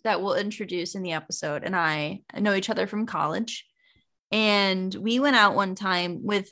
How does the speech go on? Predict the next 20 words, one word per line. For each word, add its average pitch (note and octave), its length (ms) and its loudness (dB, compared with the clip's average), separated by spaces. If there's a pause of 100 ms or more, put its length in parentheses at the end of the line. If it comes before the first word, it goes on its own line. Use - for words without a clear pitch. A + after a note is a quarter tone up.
a G#3 60 2
few A3+ 240 0
mutual G#3 400 0
friends. - 580 -2 (720)
Uh, F#3 380 4
we G3+ 80 0
went G#3 180 0
to - 80 -8
this - 380 -2 (140)
trashy G#3 760 2
basement F#3+ 460 2
bar F3+ 220 6
called F3 340 -4
Bricks, - 480 0
which F#3+ 160 -6
is F#3 100 -4
always F3+ 360 2
sticky F3 600 -4
and E3+ 380 -8 (420)
dark. E3 440 2